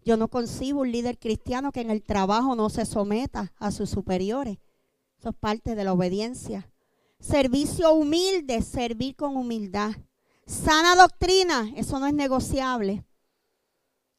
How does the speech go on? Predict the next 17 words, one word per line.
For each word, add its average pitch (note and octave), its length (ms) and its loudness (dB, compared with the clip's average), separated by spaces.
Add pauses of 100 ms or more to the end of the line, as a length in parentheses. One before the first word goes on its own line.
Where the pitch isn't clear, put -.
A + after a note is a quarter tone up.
(160)
Y C4+ 100 6
lo C4 120 12
último, D#4 520 8
una C4+ 200 0
convicción. A#3 1120 0
¿Está A3+ 320 -2
usted, D4+ 380 -4
tiene C#4+ 260 -4
convicción D#4 680 -2
usted D4+ 280 -4
de D#4 80 -2
lo D4 100 -2
que D4 160 -10
cree? E4 340 -8 (1800)
A D#4 100 2
pesar E4+ 440 0
de G#4+ 60 0